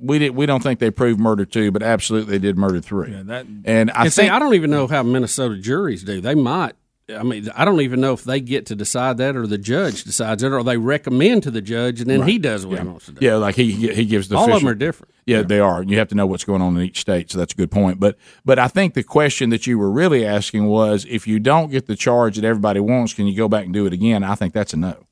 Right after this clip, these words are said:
Speaker 3: Right.
Speaker 1: Uh, you know, what you need to do is present it that the jury has their choices and they pick the one they think you proved. And, um, so
Speaker 3: I, I guess what I was saying, not that. I re-,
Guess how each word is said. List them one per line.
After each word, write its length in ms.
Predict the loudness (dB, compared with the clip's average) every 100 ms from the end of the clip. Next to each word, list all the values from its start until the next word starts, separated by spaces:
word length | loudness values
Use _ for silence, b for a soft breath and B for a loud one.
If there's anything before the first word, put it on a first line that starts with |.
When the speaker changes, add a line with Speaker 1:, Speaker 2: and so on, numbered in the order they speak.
| -20
Speaker 3:
Right. 180 | -20 -20 _ -6
Speaker 1:
Uh, 140 | -2
you 160 | 0 0
know, 100 | 0
what 280 | -2 -2 0
you 60 | 2
need 180 | 2 2
to 60 |
do 160 | 2 2
is 100 | 0
present 380 | -2 0 2 2
it 100 | 0
that 140 | -4
the 80 | -2
jury 300 | 0 2 2
has 180 | -2 -4
their 100 | -6
choices 480 | 2 2 2 -2
and 100 | 0
they 80 | 0
pick 220 | 0 -2
the 60 | -2
one 180 | 0 2
they 100 | 2
think 220 | -2 -4
you 80 | -6
proved. 380 | -4 -4 -6 _ _ _ _ _ _ _ _ _
And, 340 | -2 0 2 0
um, 240 | -2 -6 -8
so 240 | 0 2
Speaker 3:
I, 60 | 2
I 60 | 2
guess 280 | 0 0
what 140 | 0 0
I 60 |
was 140 | 0 -2
saying, 360 | -2 0 0
not 300 | 0 -2 -4
that. 340 | -6 -4 -4 -4
I 80 | -4
re-, 260 | 0 -2